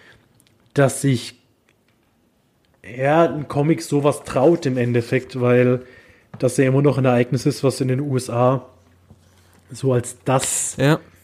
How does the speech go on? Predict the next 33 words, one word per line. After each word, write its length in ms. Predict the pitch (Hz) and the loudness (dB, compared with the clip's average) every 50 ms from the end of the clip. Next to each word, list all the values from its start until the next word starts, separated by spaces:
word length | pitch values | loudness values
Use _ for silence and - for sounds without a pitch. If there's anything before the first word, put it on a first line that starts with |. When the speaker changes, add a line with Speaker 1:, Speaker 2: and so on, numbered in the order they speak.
| _ _ _ _ _ _ _ _ _ _ _ _ _ _ _ - - - - | _ _ _ _ _ _ _ _ _ _ _ _ _ _ _ -20 -10 -4 -2
Speaker 1:
das 200 | 143 131 - - | -2 -2 0 0
Tabuthema 720 | - 139 113 120 135 156 - - - 156 139 131 135 127 | 0 0 2 2 2 0 0 2 2 2 2 4 2 2
schlechthin 440 | - - 139 127 127 - 160 156 160 | 2 2 0 0 0 0 0 0 0
eigentlich 340 | 139 120 117 120 117 113 - | 0 -2 -2 -2 -4 -4 -4
für 100 | - 123 | -4 -2
sowas 320 | 110 113 104 113 110 110 117 | -2 -2 0 -2 -2 -4 -6
ist 280 | 123 120 - - - | -8 -8 -10 -12 -12
und 320 | 113 113 117 120 123 120 110 - - - _ _ _ _ _ - _ - - - - - - - _ _ _ - - - - _ _ _ _ | -12 -10 -10 -10 -10 -10 -12 -14 -20 -20 _ _ _ _ _ -20 _ -20 -20 -20 -20 -20 -20 -20 _ _ _ -20 -20 -20 -20 _ _ _ _
zeigt 300 | - - 143 143 147 - | -2 2 2 2 4 2
auch 40 | 151 | 2
so 140 | - - 156 | 2 4 4
ein 60 | 151 | 4
Speaker 2:
Mhm. 20 | 123 | 4
Speaker 1:
bisschen 260 | 117 120 127 160 151 | 2 2 2 0 0
so 140 | 131 135 139 | 2 2 0
die, 220 | 127 135 135 135 120 | 2 2 0 0 0
die 120 | 123 123 | 0 0
Richtung 260 | 120 135 - - 139 120 | -2 -2 -4 -4 -4 -2
dieser 180 | 113 107 120 | 0 0 -2
Comics, 380 | 113 - 127 117 120 123 123 - | 0 0 0 0 0 -2 -2 -4
dass 180 | - 117 - | -8 -10 -8
die 100 | - 127 | -6 -6
sich 260 | 117 110 120 117 - - | -6 -4 -6 -6 -2 0
halt 380 | 123 120 120 113 117 - - - | 2 4 4 2 0 -4 -12 -10
nicht 240 | 131 131 131 - - | -8 -8 -6 -6 -4
unbedingt 420 | 139 127 120 127 120 127 131 131 | -2 0 2 2 2 2 2 0
um 120 | 135 120 113 | 0 -2 -2
soziale 440 | 117 117 - - 131 120 117 117 123 | -2 -4 -2 0 2 2 4 4 2
Normen 340 | 117 117 110 113 117 120 113 | 2 2 2 2 0 0 -2
scheren 340 | - - 131 123 120 127 | -2 0 0 0 0 0
und 80 | 123 117 | -2 -2
dass 200 | 113 107 - - | -4 -6 -6 -6
die 280 | - 123 117 113 117 | -4 -2 0 0 -2